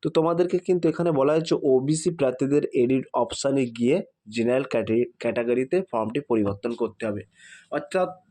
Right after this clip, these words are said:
যে সকল স্টুডেন্টরা ওবিসি এ এবং ওবিসি বি ক্যাটাগরি থেকে বিলং করছেন এবং ওবিসি এ এবং ওবিসি ক্যাটাগরি সিলেক্ট করেছেন, তাদেরকে কিন্তু পুনরায় জেনারেল ক্যাটাগরিতে ফর্মটি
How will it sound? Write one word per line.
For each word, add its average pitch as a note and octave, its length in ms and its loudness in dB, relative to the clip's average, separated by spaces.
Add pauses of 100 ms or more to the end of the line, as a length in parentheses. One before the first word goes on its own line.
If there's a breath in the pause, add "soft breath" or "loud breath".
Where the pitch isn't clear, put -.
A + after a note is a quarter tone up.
(160)
যে E3 100 4
সকল F3 440 2
স্টুডেন্টরা D#3+ 680 2 (420)
ওবিসি D#3+ 440 4
এ D#3+ 340 6
এবং D3+ 380 4
ওবিসি D3+ 400 2
বি C3+ 240 0
ক্যাটাগরি C3+ 560 2
থেকে C3+ 240 -2
বিলং A#2+ 340 0
করছেন F3 420 0 (360 loud breath)
এবং C#3+ 360 2
ওবিসি D#3+ 560 2
এ C#3+ 320 4
এবং C3+ 360 0
ওবিসি C3 380 2
ক্যাটাগরি C3+ 460 2
সিলেক্ট D3+ 340 0
করেছেন, D3 420 0
তাদেরকে C3 400 -2
কিন্তু C#3 340 0
পুনরায় C3 520 0 (480 loud breath)
জেনারেল C3+ 380 4
ক্যাটাগরিতে C3 680 2
ফর্মটি A#2+ 600 0